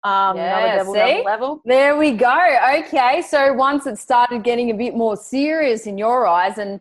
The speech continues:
Speaker 2: and once the novelty of, um, us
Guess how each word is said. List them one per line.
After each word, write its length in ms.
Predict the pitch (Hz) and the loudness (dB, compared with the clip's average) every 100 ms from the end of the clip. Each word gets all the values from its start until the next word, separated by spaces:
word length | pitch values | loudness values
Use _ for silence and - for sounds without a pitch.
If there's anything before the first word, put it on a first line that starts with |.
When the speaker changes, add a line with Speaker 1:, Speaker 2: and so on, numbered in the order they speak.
| _ - 233 | _ -10 -4
Speaker 2:
and 160 | 233 | 0
once 260 | 262 285 285 | 0 0 -2
the 160 | 240 | -2
novelty 720 | 226 220 226 247 226 247 220 | 0 0 0 -2 -6 -2 0
of, 260 | 208 196 185 | 0 -2 -2
um, 340 | 196 190 196 196 | 0 0 -2 -2
us 260 | 214 - | -2 -4